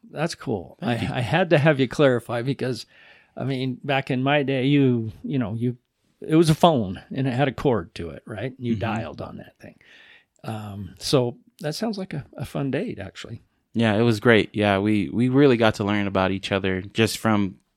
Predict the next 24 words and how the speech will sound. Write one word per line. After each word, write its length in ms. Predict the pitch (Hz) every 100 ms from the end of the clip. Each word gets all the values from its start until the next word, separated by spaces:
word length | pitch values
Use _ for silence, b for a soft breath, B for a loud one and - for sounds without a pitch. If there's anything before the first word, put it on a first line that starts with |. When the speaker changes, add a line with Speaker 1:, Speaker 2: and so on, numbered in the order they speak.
| - 110
Speaker 2:
going 380 | 120 113 107
to 320 | - 113 104 80
our 140 | 101
different 400 | 107 104 101 92
childhood 540 | 101 95 98 98 98 104
places 540 | 101 101 98 98 - B
Speaker 1:
Mm-hmm. 380 | 117 98 113 113 127
Speaker 2:
and 180 | 101 107
really 300 | 104 104 95
just 280 | 104 95 -
understanding 640 | 98 95 - 98 98 95
where 120 | 98
we 140 | 98 101
came 240 | 95 95
from. 320 | 95 95 98 - - -
Speaker 1:
Right. 340 | 117 110 131 127 - -
Very 220 | 113 135
good. 340 | 107 110 131 - _ b b b b b b b b
He's 200 | 123 123
getting 240 | 117 117
restless, 500 | 120 131 - 113 -
isn't 260 | 117 123 110
he? 140 | 156 -
<laughs> 1040 | 165 - 175 202 262 151 - 143 123 131